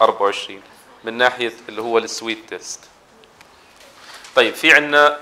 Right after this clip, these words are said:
الروتيشن test. إيه، الان اخذنا occlusion of one eye، غطينا عين،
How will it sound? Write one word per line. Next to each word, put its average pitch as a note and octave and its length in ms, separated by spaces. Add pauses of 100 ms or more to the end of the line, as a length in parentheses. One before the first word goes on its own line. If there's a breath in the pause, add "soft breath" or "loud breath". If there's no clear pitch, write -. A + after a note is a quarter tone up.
الروتيشن B2 680
test. - 480 (1080)
إيه، A#2 680 (1160)
الان C3+ 260
اخذنا C3+ 600
occlusion C3 540 (340)
of A#2 140
one B2 260
eye، A#2+ 320 (800)
غطينا A#2 460
عين، A#2 320